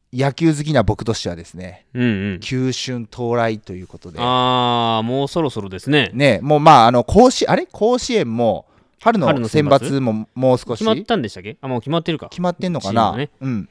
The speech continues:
Speaker 1: と、あと、えーと、まあ、プロ野球も
Speaker 2: うん。
Speaker 1: あるんですけども、まあ、この時期になるとね、大体、まあ、どの解説者とか、まあ、どの新聞見ても、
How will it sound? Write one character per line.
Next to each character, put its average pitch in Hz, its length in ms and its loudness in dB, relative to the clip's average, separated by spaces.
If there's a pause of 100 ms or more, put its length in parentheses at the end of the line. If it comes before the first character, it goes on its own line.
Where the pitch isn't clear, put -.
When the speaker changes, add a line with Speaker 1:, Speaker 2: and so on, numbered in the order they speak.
(160)
Speaker 1:
と、 202 340 4
あ 131 120 0
と、 104 380 -2
え 98 160 -6
ー 90 40 -12
と、 90 360 -10
ま 127 100 4
あ、 - 40 -12
プ 143 100 -2
ロ 151 60 8
野 143 80 2
球 98 140 -12
も 90 260 -12
Speaker 2:
う 123 80 -2
ん。 110 220 -2 (100)
Speaker 1:
あ 104 120 -6
る 101 120 -6
ん 92 60 -8
で 85 80 -12
す - 100 -20
け - 100 -20
ど 92 100 -16
も、 98 380 -6 (300)
ま 160 60 0
あ、 - 20 -20
こ 196 120 2
の 226 100 4
時 226 120 -2
期 - 80 -10
に 139 60 -6
な 120 120 -4
る 98 100 -8
と 92 100 -16
ね、 110 240 -6 (360)
大 185 240 0
体、 202 300 6
ま 190 100 2
あ、 156 40 6
ど 151 160 -2
の 104 260 0
解 135 240 0
説 127 240 -6
者 104 140 -6
と 92 100 -12
か、 85 300 -10
ま 110 140 -6
あ、 - 20 -4
ど 131 120 -2
の 131 120 -2
新 113 260 -8
聞 110 140 -6
見 110 160 -8
て 95 100 -14
も、 95 300 -12